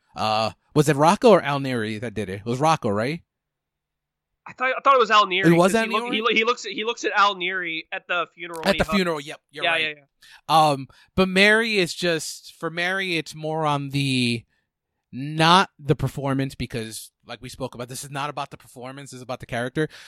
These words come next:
Speaker 1: Decisions that she makes throughout, which also leads to my worst moments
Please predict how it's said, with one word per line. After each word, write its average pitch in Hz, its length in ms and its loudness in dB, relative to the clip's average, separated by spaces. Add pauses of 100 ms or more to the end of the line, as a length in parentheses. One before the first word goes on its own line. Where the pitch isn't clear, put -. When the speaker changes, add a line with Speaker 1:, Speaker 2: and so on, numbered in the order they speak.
(360)
Speaker 1:
Decisions 180 480 2
that 160 160 0
she 165 180 -4
makes 139 400 -6
throughout, 117 560 2
which 127 220 -8
also 139 300 -4
leads 131 540 -10 (140)
to 139 80 -6
my 113 160 -8
worst - 640 -6 (120)
moments 131 520 -4